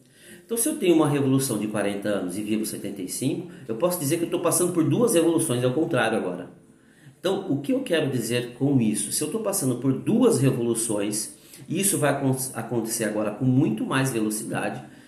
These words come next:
em virtude da tecnologia que avança cada vez mais rápido e diariamente.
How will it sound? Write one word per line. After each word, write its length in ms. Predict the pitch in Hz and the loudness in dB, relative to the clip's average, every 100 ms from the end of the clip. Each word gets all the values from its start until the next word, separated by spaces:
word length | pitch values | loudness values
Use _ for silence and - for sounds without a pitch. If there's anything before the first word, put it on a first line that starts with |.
| - | -6
em 80 | 117 | 0
virtude 360 | 123 135 127 110 | 4 4 2 0
da 120 | 110 | -2
tecnologia 680 | 107 110 123 117 107 110 110 | -2 -4 0 2 2 2 0
que 120 | 131 | 0
avança 480 | 113 127 160 - - | 0 2 2 2 -2
cada 320 | 180 214 175 | -2 0 0
vez 260 | 139 190 | 2 0
mais 240 | 202 156 - | 0 -2 0
rápido 420 | 117 131 - 160 | -2 -2 -2 -4
e 40 | |
diariamente. 840 | 143 175 202 208 127 127 - - | 0 4 4 4 2 0 -4 -12